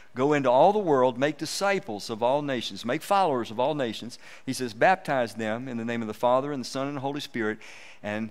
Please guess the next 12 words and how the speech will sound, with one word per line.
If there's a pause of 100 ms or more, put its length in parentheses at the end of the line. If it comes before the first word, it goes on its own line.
(160)
and
he
says, (400)
"Teach
them
to
obey (100)
everything
that
I've
commanded
you."